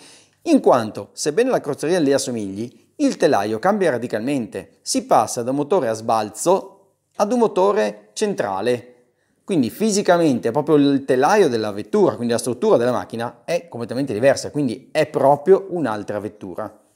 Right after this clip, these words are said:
Quindi il telaio è più lungo, perché appunto il motore diventa centrale, cambia anche la larghezza della vettura, che è qualche centimetro più larga,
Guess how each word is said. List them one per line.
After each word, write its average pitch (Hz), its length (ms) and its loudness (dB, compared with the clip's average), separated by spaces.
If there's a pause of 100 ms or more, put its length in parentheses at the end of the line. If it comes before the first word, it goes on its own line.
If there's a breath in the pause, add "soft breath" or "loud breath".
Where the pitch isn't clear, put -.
(1400)
Quindi 131 220 2
il 104 80 -8
telaio 143 580 4
è 143 160 2
più 131 180 0
lungo, 139 600 2 (400)
perché 110 440 -4
appunto 110 380 -6
il 104 80 -2
motore 104 240 -2
diventa 98 720 -6
centrale, 101 840 0 (920 soft breath)
cambia 175 380 4
anche 139 180 -2
la 113 140 -2
larghezza 110 880 -4 (240)
della 107 320 -4
vettura, 175 840 2 (240)
che - 120 -6
è - 40 -4
qualche 110 260 -2
centimetro 104 460 -8
più 131 140 -8
larga, 143 580 0